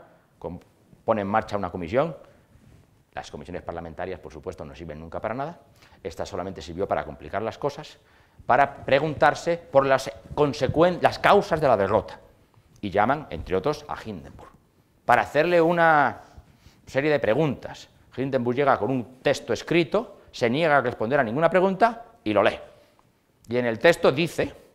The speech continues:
que no han sido vencidos, que han sido traicionados. Y les dice eso a los parlamentarios,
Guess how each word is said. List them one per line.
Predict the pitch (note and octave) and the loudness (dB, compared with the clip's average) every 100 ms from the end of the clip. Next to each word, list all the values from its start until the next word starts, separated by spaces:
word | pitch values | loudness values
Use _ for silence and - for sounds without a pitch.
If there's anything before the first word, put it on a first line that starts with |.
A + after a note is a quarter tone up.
| _ _ _ _ _ - | _ _ _ _ _ -6
que | G#2 | -4
no | G#2 C#3 | 0 2
han | D#3 | 2
sido | - E3 E3 | -2 -2 0
vencidos, | D#3+ D3 A2 - - - _ _ _ _ | 0 -2 -6 -8 -16 -20 _ _ _ _
que | - | -2
han | A2+ G#2 | -2 0
sido | F3+ F#3+ | -2 0
traicionados. | - A#2 F#2+ E2+ E2+ - - - _ _ _ _ _ - | 2 0 0 -6 -8 -12 -18 -20 _ _ _ _ _ -8
Y | C3+ | -2
les | B2 | 0
dice | F#3 G#3 A3 | 2 2 2
eso | G#3 G3 B3 - | 2 4 2 4
a | C3+ | 4
los | C3 | 4
parlamentarios, | - A#2+ A2+ A2 C3 F#3+ F#3 D4 | 4 2 2 0 6 6 6 0